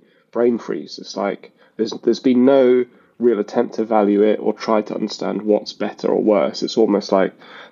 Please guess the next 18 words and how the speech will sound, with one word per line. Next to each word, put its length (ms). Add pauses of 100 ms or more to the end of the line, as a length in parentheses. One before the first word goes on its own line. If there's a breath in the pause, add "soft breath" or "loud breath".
(240 loud breath)
the, 420
the 80
mind's 380
being 300
completely 420
frazzled 520
and 160
there's 220
no 340 (500 loud breath)
method 560
or 140
approach 420
to 80
try 320
and 200
figure 300
it 60
out. 320